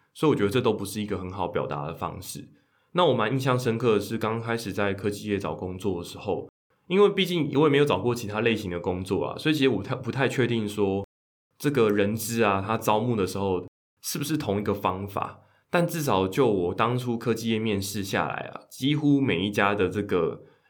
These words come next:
人资他会问的问题啊，开头的几个问题啊，我都觉得说这根本就是同一个手册或同一个S O P流程他去问答的。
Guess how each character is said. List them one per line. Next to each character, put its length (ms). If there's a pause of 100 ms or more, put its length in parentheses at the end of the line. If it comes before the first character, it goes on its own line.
(160)
人 240
资 180
他 140
会 120
问 200
的 100
问 220
题 240
啊， 180
开 240
头 220
的 40
几 140
个 140
问 200
题 200
啊， 80
我 160
都 120
觉 140
得 140
说 340 (400)
这 100
根 200
本 100
就 80
是 140
同 320
一 40
个 140
手 300
册 240
或 100
同 240
一 60
个 100
S 260
O 120
P 140
流 220
程 260
他 120
去 140
问 300
答 260
的。 180